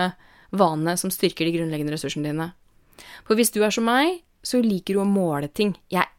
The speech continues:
elsker å måle alt jeg setter meg for å gjøre, for jeg blir så motivert når jeg ser min egen progresjon, særlig når jeg har klart å gjøre en bra ting over lengre tid. Hvis jeg for eksempel setter meg for å drikke to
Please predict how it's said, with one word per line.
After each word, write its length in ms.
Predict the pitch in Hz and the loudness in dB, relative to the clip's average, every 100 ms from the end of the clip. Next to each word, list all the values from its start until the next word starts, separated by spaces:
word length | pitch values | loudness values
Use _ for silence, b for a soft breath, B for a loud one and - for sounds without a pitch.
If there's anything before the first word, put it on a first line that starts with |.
| - | 0
elsker 720 | 285 220 - - - 277 330 | 2 4 2 0 0 2 2
å 140 | - 226 | 2 2
måle 380 | 226 185 180 - | 2 2 0 -2
alt 240 | 170 160 | -4 -2
jeg 140 | 180 170 | -4 -4
setter 180 | - | -4
meg 80 | 175 | -4
for 160 | 180 170 | 0 0
å 80 | 170 | 2
gjøre, 300 | 160 180 262 330 B B B B | 0 2 0 -2 B B B B
for 120 | 240 | 2
jeg 80 | 233 | 4
blir 100 | 214 | 4
så 80 | 240 | 2
motivert 640 | 247 269 240 247 262 - | 2 2 6 6 4 0
når 220 | 220 208 | 0 4
jeg 60 | 208 | 4
ser 300 | - 180 175 | 2 0 0
min 120 | 196 | -2
egen 320 | 190 165 175 | -4 -4 -4
progresjon, 720 | 180 202 226 - 269 285 294 254 B B B - | -4 -2 -2 -2 0 2 2 0 B B B 0
særlig 480 | - 190 170 190 - | 2 2 2 0 0
når 180 | 185 185 | -2 0
jeg 60 | |
har 100 | 202 | -2
klart 320 | - 170 160 180 | -2 -4 -2 -2
å 80 | |
gjøre 380 | 190 165 160 175 185 - | 0 0 0 -2 -2 -2
en 160 | 185 180 | -2 0
bra 240 | 175 175 180 | 2 0 -2
ting 460 | - 175 180 190 - b b b b b - | -4 -2 0 -2 -6 b b b b b 2
over 240 | 220 220 | 6 6
lengre 320 | 190 156 180 185 | 4 2 0 0
tid. 240 | 214 202 - _ _ _ _ - - B B B B B B B - | 0 -2 -4 _ _ _ _ -20 -20 B B B B B B B 0
Hvis 160 | 247 - | 0 4
jeg 300 | 202 202 240 - | 6 6 4 2
for 120 | 226 | -4
eksempel 300 | 220 190 196 | -2 -4 -4
setter 200 | 196 196 | -4 -4
meg 80 | 196 | -4
for 100 | 175 | -2
å 40 | 180 | -2
drikke 240 | 202 226 - | -2 -4 -4
to 380 | - 202 226 | -4 0 0